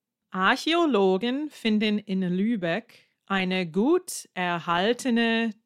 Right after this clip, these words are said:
Tortenmumie. Die Nusstorte hat die Bombardierung der Stadt neunzehnhundertzweiundvierzig und den anschließenden Brand überlebt. Sylvia Morgenstern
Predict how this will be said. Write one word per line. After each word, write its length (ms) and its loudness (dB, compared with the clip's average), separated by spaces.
Tortenmumie. 1700 2
Die 140 0
Nusstorte 1120 0
hat 300 -2
die 220 -8
Bombardierung 1400 -4
der 160 -2
Stadt 500 -4
neunzehnhundertzweiundvierzig 2250 -4
und 280 -2
den 280 -4
anschließenden 1300 -4
Brand 640 -4
überlebt. 840 -4
Sylvia 880 0
Morgenstern 1080 -2